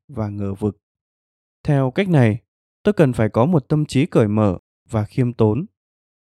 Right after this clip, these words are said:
Tôi rất chấn động trước ba bài thông chi của Minh Huệ, vì tôi cảm thấy mình có những thiếu sót trong tu luyện,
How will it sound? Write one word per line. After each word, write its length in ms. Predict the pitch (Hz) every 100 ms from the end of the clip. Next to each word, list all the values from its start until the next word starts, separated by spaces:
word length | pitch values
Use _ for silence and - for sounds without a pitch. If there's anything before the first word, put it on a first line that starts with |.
| _ _
Tôi 120 | 123
rất 200 | 123 185
chấn 180 | 123 127
động 280 | 156 95 131
trước 180 | 190 180
ba 140 | 156
bài 240 | 127 104
thông 200 | 101 120
chi 220 | - 135 123
của 120 | 101
Minh 180 | 113 123
Huệ, 260 | 120 107 - _ _ _ _ -
vì 160 | 135
tôi 140 | 135 196
cảm 160 | 127
thấy 180 | 110 120
mình 260 | 170 131 110
có 120 | 123
những 220 | 143 156
thiếu 200 | - 127
sót 260 | - 202 226
trong 180 | - 156
tu 180 | 147 147
luyện, 220 | 131